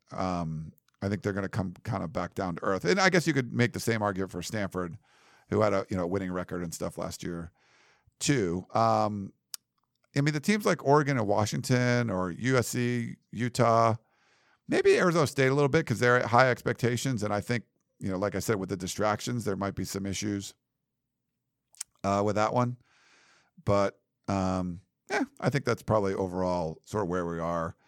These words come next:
Uh, I was gonna pick Washington State to do better, but there's just too many distractions and stuff there too. And I think a lot of teams are probably gonna fall, like, where we think they're gonna fall. But the good, you know, the,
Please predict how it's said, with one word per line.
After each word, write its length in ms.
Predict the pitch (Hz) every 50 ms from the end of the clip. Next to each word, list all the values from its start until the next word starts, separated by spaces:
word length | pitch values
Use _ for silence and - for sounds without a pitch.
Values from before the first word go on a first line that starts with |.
| _ _ _ _ _ _ -
Uh, 260 | - 92 92 87 87 -
I 60 | - 131
was 160 | 151 151 131
gonna 240 | 196 208 180 143 - - _ _ _ _
pick 160 | 120 117 -
Washington 260 | 120 120 98 101 98
State 180 | - - 107 -
to 60 | 95
do 120 | 87 95
better, 320 | 90 - 92 92 92 92 92
but 240 | 82 90 82 - -
there's 180 | 90 82 -
just 140 | - - -
too 80 | - 87
many 160 | 95 90 82
distractions 580 | 82 80 - - 92 90 87 - - 90 82
and 100 | 80 80
stuff 240 | 80 - 87 82 -
there 180 | - - 82 82
too. 420 | - - 92 87 85 82 82 85 - _ _ _ _ _ _ _ _ _
And 100 | 285 294
I 20 |
think 120 | 247 202 160
a 40 |
lot 120 | 139 139 131
of 80 | 123
teams 180 | - 127 113 98
are 60 | 101
probably 240 | 82 - 107 107 107
gonna 180 | 98 98 92 87
fall, 300 | - - 101 95 92 90
like, 180 | 90 90 -
where 160 | - 95 95
we 100 | 90 90
think 300 | 87 - - 95 92 82
they're 80 | - 87
gonna 220 | 78 80 85 82
fall. 340 | 80 - 82 80 69 67 71
But 200 | - - 76 - - _ _ _ _ _ _ _ _ _ _
the 180 | - - 147 165
good, 160 | 180 214 208 -
you 60 | 170
know, 120 | 156 147 135
the, 200 | 120 - 131